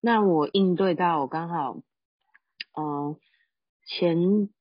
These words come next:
前两个礼拜的中学生报，就是孩子们在读的一个报纸，看到一个新闻，你们大家可以猜猜看，就是做哪一件事情十分钟可以提升你的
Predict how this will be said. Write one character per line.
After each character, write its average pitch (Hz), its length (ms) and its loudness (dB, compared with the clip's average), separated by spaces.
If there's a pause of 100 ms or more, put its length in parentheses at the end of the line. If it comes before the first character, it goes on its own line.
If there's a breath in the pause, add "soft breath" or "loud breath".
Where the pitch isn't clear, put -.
前 185 240 2
两 220 180 2
个 151 80 -2
礼 147 140 2
拜 180 180 0
的 147 140 0
中 165 280 -4
学 131 220 -6
生 135 380 -10
报， 123 260 -2
就 170 160 0
是 165 300 4
孩 147 280 -2
子 147 120 -4
们 147 200 -4
在 165 140 -4
读 131 240 -2
的 131 160 -2
一 127 60 -4
个 135 80 -12
报 139 280 -2
纸， - 340 -10 (460 soft breath)
看 208 220 0
到 190 140 2
一 165 40 2
个 156 80 2
新 160 300 -2
闻， 127 300 -6
你 151 80 -4
们 156 120 -2
大 190 220 2
家 202 60 -4
可 190 40 0
以 139 60 0
猜 156 220 -8
猜 147 180 -8
看， 139 260 -4
就 147 60 -8
是 170 280 2 (420 loud breath)
做 220 200 2
哪 131 180 0
一 143 40 0
件 170 200 0
事 180 160 -2
情 143 220 -6
十 139 360 -2
分 147 320 -6
钟 147 320 -4
可 151 160 -2
以 151 120 2
提 143 280 0
升 165 340 -4
你 143 80 -6
的 127 120 -8